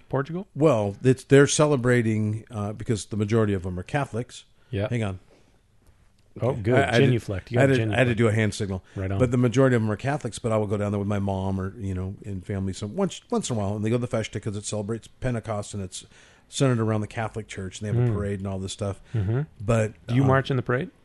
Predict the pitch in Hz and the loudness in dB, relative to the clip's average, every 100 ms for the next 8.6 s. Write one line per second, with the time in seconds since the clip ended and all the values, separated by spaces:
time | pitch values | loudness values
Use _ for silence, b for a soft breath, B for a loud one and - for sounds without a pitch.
0 | - 92 95 107 80 - _ - 135 - | -20 -10 -4 -4 -4 -14 _ -8 -8 -8
1 | - 117 151 143 139 131 117 104 117 101 | -8 0 0 2 2 4 2 0 -2 -2
2 | 90 98 214 156 - _ 127 135 147 139 | -4 -4 -4 -4 -8 _ 4 8 10 8
3 | 127 120 113 - 160 143 117 104 107 107 | 6 4 2 2 2 4 2 0 -2 -4
4 | 95 139 135 135 113 135 147 110 127 131 | 2 4 4 2 4 4 2 0 2 2
5 | 107 92 87 139 120 117 110 104 101 - | 0 -4 -2 -2 2 4 4 2 -2 -4
6 | 110 101 110 135 185 175 170 123 117 98 | -6 -6 -4 -2 0 2 0 0 -4 -4
7 | 87 _ _ - 113 98 - 139 139 117 | -14 _ _ -12 -12 -12 -6 -4 -4 -6
8 | 107 90 80 92 101 78 | -6 -8 -8 -6 -6 -8